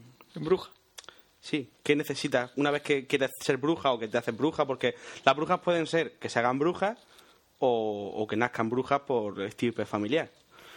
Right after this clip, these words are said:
Speaker 2: Eh,
Speaker 1: Hija de una
Speaker 2: necesitas
Speaker 1: bruja.
Speaker 2: hacer un aquelarre o un sábat. El aquelarre o el sábat es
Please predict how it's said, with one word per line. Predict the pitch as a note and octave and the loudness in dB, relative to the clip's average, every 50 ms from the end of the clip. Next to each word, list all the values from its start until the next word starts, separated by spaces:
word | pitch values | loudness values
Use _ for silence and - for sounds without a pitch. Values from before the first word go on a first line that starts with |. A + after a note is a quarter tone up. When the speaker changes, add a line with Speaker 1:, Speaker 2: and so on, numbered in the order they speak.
| - - - - - - - - | -20 -20 -18 -18 -18 -14 -2 0
Speaker 2:
Eh, | D3+ D3 C#3+ C#3+ C#3 C#3+ C#3 C3+ C3+ C3 C3 B2+ A#2 - - - - - | 2 2 4 2 2 2 2 2 0 0 0 -2 -2 -6 -10 -20 -14 -10
Speaker 1:
Hija | F#3 - - E3+ D3+ | -10 -2 2 2 4
de | |
una | D3+ D#3 | 4 2
Speaker 2:
necesitas | D#3 D3+ C#3 - D#3+ F#3+ F#3 G3 - | 2 0 0 2 4 4 2 2 0
Speaker 1:
bruja. | - - _ _ _ _ _ _ _ - - | -6 -16 _ _ _ _ _ _ _ 0 0
Speaker 2:
hacer | C#3 - D3+ C#3+ | 2 2 4 2
un | D3 D3 D3 | 2 2 0
aquelarre | C#3+ D3+ D#3+ F#3+ G3+ G#3 G#3+ A#3 A#3+ - | 0 2 4 4 4 2 0 -4 -6 -2
o | - C3+ | 0 0
un | C3+ C3+ C#3 C3 | 0 0 0 -2
sábat. | - - C#3 B2 A2 A2 - - | 2 2 2 2 2 -2 -10 -8
El | - A2+ A#2 | -4 -4 -2
aquelarre | A2+ A#2+ B2+ C#3+ D#3 E3+ | 0 2 2 2 2 2
o | D#3+ | 0
el | D#3 - | 0 2
sábat | - F#3 F#3 F#3 F#3+ F3 F#3 | 2 2 2 2 0 0 0
es | F#3+ G3+ | 0 0